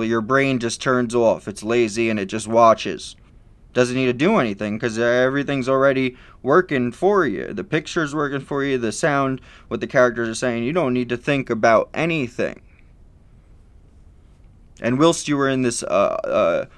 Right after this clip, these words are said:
unconscious, this subtly unconscious state, because it is, uh, a subtly unconscious state, uh, it is a meditation without,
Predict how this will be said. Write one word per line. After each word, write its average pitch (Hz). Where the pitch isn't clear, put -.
unconscious, 135
this 120
subtly 165
unconscious 104
state, 95
because 110
it 110
is, -
uh, 87
a 110
subtly 117
unconscious 135
state, -
uh, 127
it 127
is 131
a 131
meditation 135
without, 127